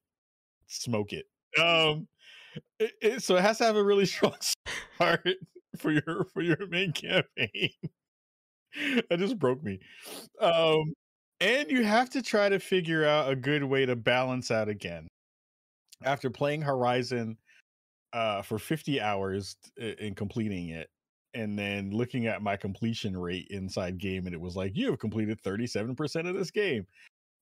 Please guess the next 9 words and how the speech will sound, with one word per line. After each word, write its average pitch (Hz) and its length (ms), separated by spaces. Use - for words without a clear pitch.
And 143 140
I 135 100
was 131 260
like, 131 380
"That 170 420
is 156 180
a 127 120
wild 127 640
number 123 580